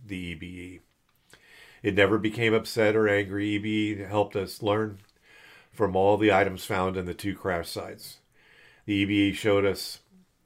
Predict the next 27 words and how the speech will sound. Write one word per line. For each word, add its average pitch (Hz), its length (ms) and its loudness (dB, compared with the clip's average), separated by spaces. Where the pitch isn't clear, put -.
how 95 240 0
some 95 220 -6
of 92 60 -8
the 92 140 -2
items 90 280 -4
work, 107 220 0
such 107 220 -8
as 90 100 -12
communications 98 720 -8
device. 104 460 -6
It 127 100 6
also 175 300 8
showed 120 300 6
us 113 160 2
how 107 180 0
various 107 580 2
other 123 300 2
devices 85 800 -6
were 98 100 2
able 92 180 2
to 85 60 -6
communicate 92 760 -4
with 110 200 -4
an 95 100 0
operation 90 640 -2
performed, 87 800 -6
um, 82 540 -4